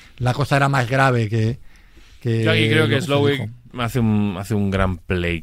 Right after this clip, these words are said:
Speaker 2: eh, game plan, ¿eh? Ataca muy bien a Hickman, el, el safety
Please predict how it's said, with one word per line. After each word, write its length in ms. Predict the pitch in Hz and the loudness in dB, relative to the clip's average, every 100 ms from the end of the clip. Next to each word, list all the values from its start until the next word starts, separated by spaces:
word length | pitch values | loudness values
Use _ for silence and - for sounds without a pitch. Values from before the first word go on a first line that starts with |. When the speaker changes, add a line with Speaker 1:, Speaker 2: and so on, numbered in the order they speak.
| - | -8
Speaker 2:
eh, 320 | 95 87 87 | -4 -2 2
game 140 | 92 85 | 0 0
plan, 300 | 76 76 80 | -4 -6 -8
¿eh? 140 | 104 - - - | -12 -14 -20 -8
Ataca 280 | 110 110 | -4 0
muy 160 | 110 104 | 0 0
bien 200 | 104 101 | 0 0
a 120 | 98 92 | 0 0
Hickman, 360 | 120 113 113 107 | -2 0 0 0
el, 260 | 95 95 | -2 -4
el 100 | 95 | -6
safety 800 | 95 107 - 98 95 95 92 92 | -2 -4 -2 -2 -2 -2 -4 -6